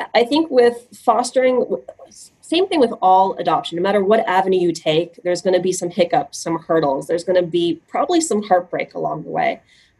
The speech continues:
But ultimately, it's the most gratifying thing when you finally are able to adopt a child, bring them into your family. It's so rewarding, and I couldn't imagine my life without the children I have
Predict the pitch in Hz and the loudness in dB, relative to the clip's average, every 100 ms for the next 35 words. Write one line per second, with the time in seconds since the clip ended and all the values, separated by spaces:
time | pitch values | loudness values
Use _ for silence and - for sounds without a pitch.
0 | _ 202 - 208 233 226 208 185 175 - | _ 2 2 0 0 0 2 0 -4 -10
1 | 160 190 180 175 - - 180 170 185 185 | -6 0 0 0 -12 -4 0 2 0 -2
2 | 180 170 160 160 160 151 160 170 175 165 | -4 -2 -2 -4 -6 -2 -4 -2 0 0
3 | 156 175 165 175 170 160 160 156 160 160 | 0 0 0 2 0 0 -2 -4 -4 -4
4 | 151 147 156 - 156 151 147 170 165 175 | -4 -4 -8 -6 -6 -4 -2 0 2 2
5 | 175 - 160 160 151 147 147 143 151 _ | 0 -2 -6 -4 -4 -2 -2 -2 -4 _
6 | _ _ _ 156 - - 214 226 240 220 | _ _ _ -10 -8 0 2 4 2 0
7 | 185 170 151 151 160 170 156 160 156 151 | 2 2 0 -4 -8 -10 -8 -4 -2 -4
8 | - 165 170 165 - 208 190 180 165 170 | 0 2 2 -2 -6 -2 2 2 0 -2
9 | 160 151 151 160 160 147 143 - - 160 | -2 -2 -2 -4 -2 0 0 -4 -18 -16
10 | - 151 151 - 156 139 147 | -6 -6 -4 -8 -6 -8 -8